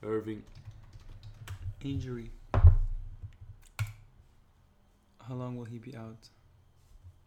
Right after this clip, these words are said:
Speaker 1: Ähm. Game six. Injury Timeline.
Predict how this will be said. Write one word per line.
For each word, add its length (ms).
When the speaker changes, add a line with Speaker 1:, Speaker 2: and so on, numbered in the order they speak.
Speaker 1:
Ähm. 680
Game 260
six. 580
Injury 380
Timeline. 680